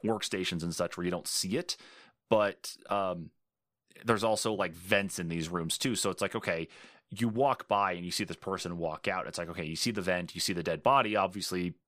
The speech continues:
a lot of it goes hand in hand. That's what a lot of this has been, is that it's just people are, like, in just the,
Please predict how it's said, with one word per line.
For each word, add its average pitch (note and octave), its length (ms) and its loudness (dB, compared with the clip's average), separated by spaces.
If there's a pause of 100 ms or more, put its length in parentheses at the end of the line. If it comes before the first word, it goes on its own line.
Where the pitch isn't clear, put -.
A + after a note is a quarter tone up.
(260)
a G#2+ 40 0
lot G2 220 4
of F2 40 -4
it E2+ 80 -6
goes E2+ 200 -2
hand E2+ 180 -4
in D#2+ 80 -6
hand. E2 320 -6 (320)
That's G2 300 6
what C#3+ 80 4
a C3 40 8
lot G#2 280 2
of F#2+ 80 0
this F#2 160 -2
has E2 100 -4
been, A2+ 320 2 (340)
is G2 160 2
that F#2+ 140 2
it's F2+ 80 -2
just - 280 -4 (760)
people A2+ 480 2
are, F#2+ 480 2 (400)
like, F2+ 340 -2
in F#2 160 0
just F#2 300 0
the, F#2 200 2